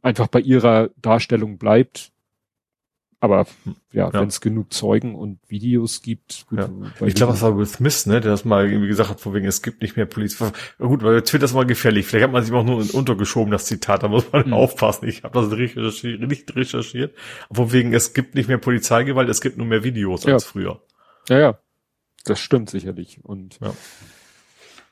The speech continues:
Speaker 1: ja, das mit den Bodycams ist ja dann auch so eine Sache. Eigentlich bra-, irgendwann haben wir alle ein Bodycam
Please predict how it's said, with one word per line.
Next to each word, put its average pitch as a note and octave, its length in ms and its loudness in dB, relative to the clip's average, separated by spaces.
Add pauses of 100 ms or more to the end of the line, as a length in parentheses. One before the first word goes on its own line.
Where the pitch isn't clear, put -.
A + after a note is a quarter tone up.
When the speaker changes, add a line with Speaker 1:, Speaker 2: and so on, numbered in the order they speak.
(320)
Speaker 1:
ja, F2+ 200 -4 (180)
das - 220 -4
mit A2+ 120 2
den A2 140 0
Bodycams A#2+ 600 0
ist B2+ 120 -6
ja B2 80 6
dann A2+ 140 2
auch A#2 140 2
so - 140 -6
eine G#2 120 -6
Sache. G#2+ 400 -8
Eigentlich - 680 -4
bra-, B2 220 -2
irgendwann A#2+ 500 0
haben A2+ 140 2
wir A2 140 4
alle A2+ 180 4
ein F#2+ 80 -2
Bodycam G2 680 -6